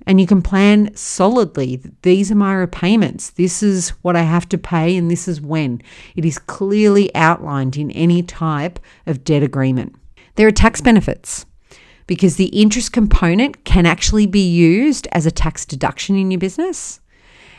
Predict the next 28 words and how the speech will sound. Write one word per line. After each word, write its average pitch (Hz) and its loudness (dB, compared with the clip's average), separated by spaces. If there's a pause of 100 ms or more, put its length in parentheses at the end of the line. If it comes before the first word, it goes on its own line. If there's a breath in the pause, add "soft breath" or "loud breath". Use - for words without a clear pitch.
(120 soft breath)
And 294 0
of - -6
course, - -2 (360)
the 208 4
availability 202 2
of 147 -6
these 156 -4 (140)
options 294 -2 (140)
are 170 2
far 160 0
and 143 -4
wide. - -8 (440 soft breath)
We 175 -6
have 196 0
lots 185 -4
of 170 -8
different 175 -6
type 165 -6
of 147 -6
banking 156 -2
institutions 156 -6
that 156 -6
we 156 -6
can 147 -8
call 147 -4
upon 147 -6
for 139 -10
this. 143 -8